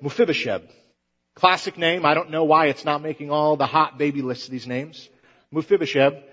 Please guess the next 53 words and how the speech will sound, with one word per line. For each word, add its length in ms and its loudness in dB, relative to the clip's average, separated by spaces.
especially 340 -2
for 180 0
a 60 0
girl, 300 2
right? 420 0
No, 60 -4
I'm 100 -6
just 100 -14
kidding. 160 -8
It's 120 -14
a 40 -10
guy's 240 -2
name. 120 -20
It's 120 -14
hard 140 2
to 60 -10
tell 180 -4
so 180 -12
sometimes. 440 -18
Let's 120 -16
just 140 -20
be 60 -16
honest. 260 -14
Sometimes 340 -10
there 140 -4
are 40 -6
names 320 -6
that 100 -16
we 80 -14
see 220 -12
and 100 -14
we're 60 -14
like, 280 -12
"I'm 140 -16
not 180 -4
sure 140 -8
how 160 0
to 40 -10
say 220 -6
this. 380 -14
I'm 80 -20
not 200 -10
sure, 220 -14
boy, 300 -6
girl." 320 -8
Mephibosheth, 560 0
though. 180 -12
Mephibosheth 840 2
was 400 2
the 100 -8
son 720 0
of 180 -8
Jonathan, 720 -8